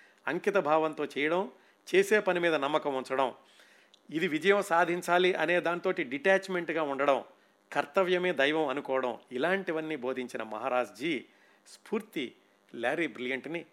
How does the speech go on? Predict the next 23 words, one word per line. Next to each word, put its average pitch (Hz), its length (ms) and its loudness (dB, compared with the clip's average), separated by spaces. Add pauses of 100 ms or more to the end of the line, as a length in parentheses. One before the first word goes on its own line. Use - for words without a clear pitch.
(140)
నడిపించింది. - 640 -10 (800)
వారం 123 240 2
రోజుల్లో 143 500 -2 (600)
ఢిల్లీలో 151 440 0
క్లర్క్ 131 440 -4
జీవితం 131 340 -6
ప్రారంభించాడు. 117 760 -4 (440)
వారమంతా 170 480 4
కూడా 165 200 2
ఢిల్లీలో 160 400 0
పనిచేయడం, 156 580 0 (320)
వీకెండ్‌లో 165 500 0
భార్యతో 143 360 0
కలిసి 139 260 -4
నైనిటాల్కి 135 540 -2
వెళ్ళి 165 300 -4 (420)
నీమ్ 165 260 0
కరోలి 143 340 2
బాబా 120 260 2
ఆశ్రమానికి 123 580 -2
వెళ్ళడం, 120 360 -4 (920)
మళ్ళీ 170 340 4
అక్కడ 160 380 4